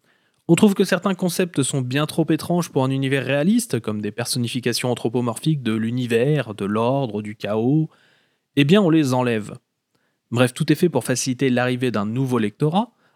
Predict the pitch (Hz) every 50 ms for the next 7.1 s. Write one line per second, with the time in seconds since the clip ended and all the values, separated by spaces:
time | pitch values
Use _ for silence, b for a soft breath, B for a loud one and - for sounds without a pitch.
0 | _ _ 135 139 131 - - 123 117 117 117 120 127 127 131 139 120 107 104 104
1 | - 113 104 - - 127 110 117 107 - 113 110 110 110 127 147 160 190 226 240
2 | 226 b b b b b b - 110 107 104 101 98 - - 107 101 101 98 110
3 | 123 160 190 185 - _ _ _ _ _ _ _ - 95 - 120 117 113 - -
4 | 104 104 101 - - 135 127 117 104 98 101 - - 120 120 117 _ - - -
5 | _ _ _ _ _ - 147 139 135 143 156 160 156 151 151 - 190 185 170 190
6 | 220 220 _ _ - 240 208 240 233 196 226 240 214 262 269 269 277 277 254 240
7 | -